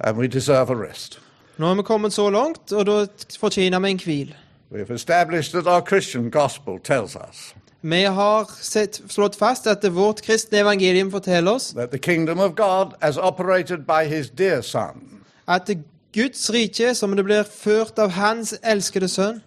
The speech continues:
Speaker 1: does apply to this present phase
Speaker 2: det har også noe å gjøre med denne nåværende fasen
Speaker 1: of our Lord's kingdom.
Speaker 2: i vår Herres rike.
Speaker 1: It has other wide implications, of course,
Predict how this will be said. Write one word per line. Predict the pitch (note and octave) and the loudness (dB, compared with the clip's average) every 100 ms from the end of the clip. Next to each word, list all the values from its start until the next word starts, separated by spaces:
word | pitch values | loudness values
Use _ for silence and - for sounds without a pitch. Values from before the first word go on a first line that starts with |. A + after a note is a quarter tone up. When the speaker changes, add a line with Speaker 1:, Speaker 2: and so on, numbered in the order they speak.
| _ | _
Speaker 1:
does | C#3 C#3+ C#3+ | 0 0 0
apply | C3 - D#3+ C3+ G2+ | -4 -2 0 0 -4
to | - A2+ | -6 -2
this | C3 G#2+ - - - | 0 -2 -6 -8 0
present | B2+ - A2 - _ | 0 0 -8 -10 _
phase | - D#3 C3 F2 - F2+ - - | -6 -2 0 -2 -12 -20 -18 -4
Speaker 2:
det | F3 F#3+ | -2 0
har | G#3 | 0
også | G#3 G3+ G3 | 0 0 -2
noe | F#3+ | 0
å | G3 | 0
gjøre | F#3 F3+ | 0 0
med | F#3+ E3 | -2 0
denne | G3+ G#3 F3+ G#3 G#3+ F#3+ | 0 0 -2 -2 -2 -2
nåværende | F#3 A#3+ A3+ F#3 F3 E3 D#3+ | 0 0 0 -2 -2 -4 -4
fasen | F3 D#3+ C#3 - C3 - | 0 0 0 -6 -12 -6
Speaker 1:
of | A2+ A2+ | -2 2
our | A2+ A2 | 2 2
Lord's | A2 G2 - | 0 -4 -6
kingdom. | A2 - - - | -8 -8 -16 -6
Speaker 2:
i | E3+ E3 | 0 2
vår | D#3 F3+ E3+ - - F#3+ | 2 2 0 -8 -10 0
Herres | F3+ D#3 D3+ - | 2 2 -4 -8
rike. | D#3 D#3 - E3 _ _ _ _ _ _ _ _ _ | -8 -8 -14 -14 _ _ _ _ _ _ _ _ _
Speaker 1:
It | G#2+ - | -12 -2
has | C3+ D3 | 0 2
other | D#3 D#3+ | 4 4
wide | C#3 D3 D#3 D3+ D3 C#3 A2+ - | 2 4 4 4 2 -2 -6 -2
implications, | C#3 C3+ - F3 E3 - E2 | -2 -2 0 0 0 -6 -12
of | E2 - | -16 -16
course, | G2 - - | -16 -18 -20